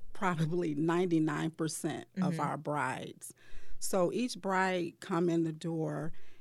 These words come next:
Speaker 1: and they all have a, a wonderful experience, but they're all different
Speaker 2: Right.
Speaker 1: depending on their personality
Speaker 2: Yeah.
Speaker 1: and how we cater to them, what they need, and we go from there. But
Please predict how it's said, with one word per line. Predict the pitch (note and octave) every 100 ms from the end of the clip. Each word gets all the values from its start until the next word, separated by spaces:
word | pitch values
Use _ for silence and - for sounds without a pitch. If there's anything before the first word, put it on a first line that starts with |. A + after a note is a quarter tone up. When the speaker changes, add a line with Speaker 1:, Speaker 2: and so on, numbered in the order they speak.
| - -
Speaker 1:
and | E3 D#3+ D#3 D3+ E3+
they | E3 F3
all | F3 F#3+
have | F#3 E3+ E3 E3
a, | - D3 D3+ D3+ F3 - _ _ _ _ _ _ _
a | D#3+
wonderful | D#3 D#3 E3+ F#3+ F3 D#3 D3+
experience, | D3+ - G3 G3 D#3 C3+ - -
but | D#3 E3 D#3 C#3 - -
they're | D#3 F3 E3
all | E3 D#3+
different | D#3 E3 F3 - C3+ -
Speaker 2:
Right. | F#3+ G3+
Speaker 1:
depending | F#3 E3
on | E3+ D#3
their | D3+ C#3
personality | - - D#3 - E3 D3+ D#3+ D3+ D3+ - -
Speaker 2:
Yeah. | F#3 D#3
Speaker 1:
and | D3+ D#3
how | D#3 D#3
we | D3+ D3 D3
cater | - - E3+ D#3+ D#3
to | -
them, | D#3 C#3 C#3+
what | D3+ D3+
they | - C3
need, | C3+ E3 F3+ C3 - - - - - _ _ -
and | D#3+ D3+ D3+
we | D#3 D#3
go | D3 C#3+
from | D3+ C#3 C3+
there. | C#3 E3 E3 B2
But | D3 D3 C#3